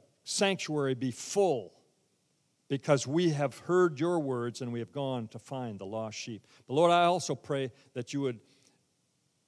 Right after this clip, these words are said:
you would help us to take the next step that each of us needs to take.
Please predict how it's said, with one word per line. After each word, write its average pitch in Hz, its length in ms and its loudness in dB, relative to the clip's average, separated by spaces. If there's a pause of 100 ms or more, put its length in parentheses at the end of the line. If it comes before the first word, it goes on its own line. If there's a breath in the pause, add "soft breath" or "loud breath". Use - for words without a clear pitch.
(120)
you 139 120 -2
would 131 100 -2
help 165 320 -2
us 165 320 -2
to - 160 -12
take 147 320 -8
the 120 80 -8
next 135 320 -8
step 127 380 -8
that 107 200 -10
each 131 240 -8
of 131 140 -10
us 123 200 -8
needs 127 360 -12
to - 140 -18
take. 107 280 -14